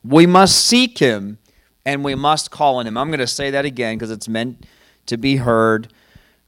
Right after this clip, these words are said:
One day we will see him face to face, as the Bible promises us. But until then,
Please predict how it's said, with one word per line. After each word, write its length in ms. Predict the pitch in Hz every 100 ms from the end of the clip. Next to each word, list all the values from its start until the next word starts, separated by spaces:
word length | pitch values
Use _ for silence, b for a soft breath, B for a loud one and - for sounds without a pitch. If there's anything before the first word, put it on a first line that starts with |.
| _
One 300 | 104 147 185
day 200 | 190 202
we 140 | 202 202
will 320 | 180 185 220
see 320 | 214 - 226
him 200 | 185 151
face 280 | 131 165 151
to 100 | 170
face, 400 | 135 160 135 123
as 100 | 120
the 100 | 135
Bible 300 | 123 131 151
promises 580 | 156 143 123 120 127 110
us. 300 | 107 95 -
But 240 | 107 120
until 520 | 127 131 120 165 165 165
then, 480 | 180 156 82 62